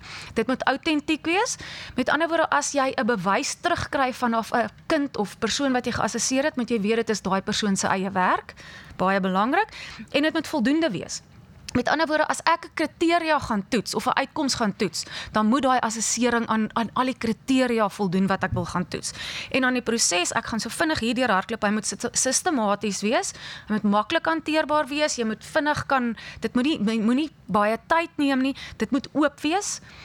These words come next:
Die persoon wat geassesseer gaan word, moet weet Waarvoor gaan jy hom toets? Wat is die kriteria waaraan hy moet voldoen om hierdie assessering te slaag? En dan moet dit betroubaar wees. Met ander woorde,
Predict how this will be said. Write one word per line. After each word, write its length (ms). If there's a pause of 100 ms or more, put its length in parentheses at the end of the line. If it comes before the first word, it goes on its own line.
(120)
Die 100
persoon 440
wat 140
geassesseer 640
gaan 200
word, 200
moet 220
weet 400 (520)
Waarvoor 560
gaan 240
jy 80
hom 140
toets? 260
Wat 180
is 140
die 80
kriteria 600
waaraan 280
hy 160
moet 160
voldoen 500
om 160
hierdie 180
assessering 560
te 120
slaag? 380 (380)
En 100
dan 120
moet 140
dit 80
betroubaar 640
wees. 160
Met 160
ander 200
woorde, 300